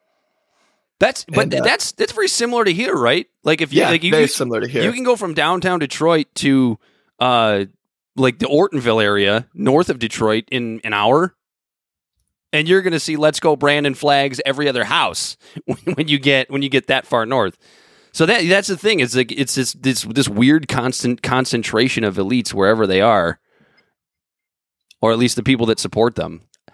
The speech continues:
Speaker 1: I don't know. Look, it's pretty obvious to me that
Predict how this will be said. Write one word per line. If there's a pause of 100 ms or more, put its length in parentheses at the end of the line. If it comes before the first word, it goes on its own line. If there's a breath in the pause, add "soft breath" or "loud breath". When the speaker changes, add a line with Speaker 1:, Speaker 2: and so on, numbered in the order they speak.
(180 soft breath)
Speaker 1:
I
don't
know.
Look, (500)
it's
pretty
obvious
to
me (720)
that